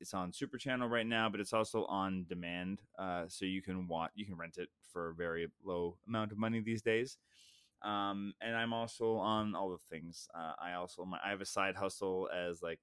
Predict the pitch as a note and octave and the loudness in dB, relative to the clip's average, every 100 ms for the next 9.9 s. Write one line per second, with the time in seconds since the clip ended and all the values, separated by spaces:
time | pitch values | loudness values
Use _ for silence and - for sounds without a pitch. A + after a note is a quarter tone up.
0 | - D#2+ D#2+ D#2+ - D#2+ - - F2 F2 | -6 -4 -4 -6 -8 -12 -16 -10 -8 -8
1 | - - F2 F2 - - - _ _ - | -8 -4 -4 -4 -8 -16 -20 _ _ -14
2 | E2+ D#2 - - F2+ _ _ _ _ _ | -8 -8 -8 -10 -12 _ _ _ _ _
3 | _ F2+ F2 F2+ - G#2 G#2 F#2+ - F#2 | _ -6 -4 -4 -2 -2 -2 -6 -8 -4
4 | F2 E2+ E2+ E2+ F2+ F2+ F#2+ F2+ F#2 F2 | -2 -2 -4 -6 -6 -6 -8 -6 -4 -4
5 | E2+ D2+ - F2+ E2+ D#2 - D#2+ F#2 A2 | -2 -4 -4 -6 -4 -6 -2 -2 -2 -4
6 | _ E2+ D#2 - F2 E2 D#2+ D#2+ - - | _ -12 -10 -6 -4 -4 -6 -6 -6 -10
7 | D#2 F2 E2+ D#2 - - G#2+ G2+ F#2+ F2+ | -4 0 0 -2 -6 -6 0 0 0 -2
8 | F2 E2+ F2+ - D#2+ D#2+ D#2+ D2 D2 - | -4 -6 -8 -8 -4 -2 -2 -6 -10 -14
9 | _ _ _ _ D#2+ D2 D2 F2 F2 | _ _ _ _ -10 -8 -10 -10 -14